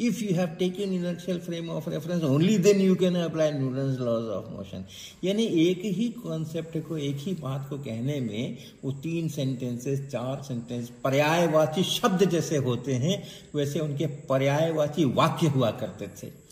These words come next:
लेकिन वो ऐसा कर कर के, ऐसा कर कर के हमारे दिमाग में, हमारे मस्तिष्कों के अंदर में वो सब कुछ घुसा डालते थे, जो उनको घुसाना होता था।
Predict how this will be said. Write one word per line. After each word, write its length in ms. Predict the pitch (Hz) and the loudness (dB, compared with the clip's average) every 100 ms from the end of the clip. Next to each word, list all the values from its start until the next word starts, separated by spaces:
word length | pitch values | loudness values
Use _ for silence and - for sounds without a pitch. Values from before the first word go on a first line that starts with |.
| - - - 156 | -20 -20 -10 0
लेकिन 300 | 175 185 202 | 2 4 4
वो 300 | 196 208 190 | 6 8 8
ऐसा 280 | 175 220 | 8 6
कर 220 | 202 190 170 | 6 4 4
कर 180 | 196 | 2
के, 220 | 180 - 180 | 2 0 2
ऐसा 300 | 156 139 160 | 2 0 0
कर 200 | 147 135 | 0 -2
कर 200 | 151 151 | -2 -4
के 240 | 156 170 | -4 -2
हमारे 360 | 156 120 127 147 | -2 -2 -2 -2
दिमाग 440 | 123 110 123 143 | -4 -2 -4 -2
में, 200 | 135 135 | -2 -2
हमारे 220 | 131 117 | -2 -2
मस्तिष्कों 600 | 117 117 - 117 - 139 | -2 -4 -6 -10 -6 -6
के 80 | 135 | -4
अंदर 260 | 113 110 131 | -4 -4 -4
में 300 | 117 139 - - - - | -2 -4 -6 -14 -18 -4
वो 100 | 139 | -2
सब 240 | 143 147 | 0 -2
कुछ 140 | 170 139 | -4 -6
घुसा 420 | 85 92 117 160 | -8 -2 4 4
डालते 400 | 165 156 147 135 | 6 4 2 -4
थे, 320 | - 147 190 - - - | -4 -4 -4 -8 -18 -10
जो 200 | 127 151 | -2 0
उनको 200 | 139 139 | 0 0
घुसाना 640 | 143 113 113 127 139 - - | -2 -2 -2 -2 -2 -4 -10
होता 260 | 104 110 | -4 -2
था। 340 | 92 - - | -4 -8 -18